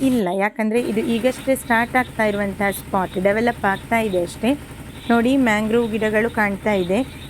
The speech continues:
ವಿಡಿಯೋದಲ್ಲಿ ಹೆಚ್ಚಾಗಿ ನಮಗೆ ಒಂದಿಷ್ಟೇ ಜಾಗ ಕಾಣುವಂಥದ್ದು, ಆದರೆ ನಾವು ಮುನ್ನೂರ ಅರವತ್ತು ಡಿಗ್ರಿಯಲ್ಲಿ ಕೂಡ ಅದನ್ನು ಅನುಭವಿಸುವಂತಹ ಒಂದು ಸಂತೋಷ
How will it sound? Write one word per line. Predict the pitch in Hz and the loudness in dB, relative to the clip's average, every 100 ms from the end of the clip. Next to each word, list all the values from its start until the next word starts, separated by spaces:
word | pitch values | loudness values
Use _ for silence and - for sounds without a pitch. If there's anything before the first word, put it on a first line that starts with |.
| - | 0
ವಿಡಿಯೋದಲ್ಲಿ | 233 240 254 247 240 247 233 | 2 4 2 2 0 -2 -2
ಹೆಚ್ಚಾಗಿ | 220 - 240 240 | -2 0 0 0
ನಮಗೆ | 226 220 208 220 226 - - - - | 0 -2 0 0 -2 -6 -16 -4 2
ಒಂದಿಷ್ಟೇ | 262 269 - 320 302 | 4 2 0 2 2
ಜಾಗ | 247 214 226 220 | 4 2 0 0
ಕಾಣುವಂಥದ್ದು, | 202 196 180 170 180 180 269 - - | 0 0 -2 -2 0 2 0 -2 -4
ಆದರೆ | 214 214 247 | -2 2 2
ನಾವು | 233 233 | 2 2
ಮುನ್ನೂರ | 214 214 247 277 | 0 2 2 2
ಅರವತ್ತು | 247 254 240 | 0 -2 0
ಡಿಗ್ರಿಯಲ್ಲಿ | 226 208 220 220 208 | -2 0 0 0 0
ಕೂಡ | - 240 254 277 | 0 2 4 4
ಅದನ್ನು | 254 214 220 226 226 | 2 0 0 -2 -4
ಅನುಭವಿಸುವಂತಹ | - 220 254 294 269 - 240 226 220 220 220 - - - 214 | 0 2 4 4 2 -2 -2 -2 0 0 0 -4 -16 -2 2
ಒಂದು | 214 | 2
ಸಂತೋಷ | 220 220 233 277 262 | 2 0 2 2 2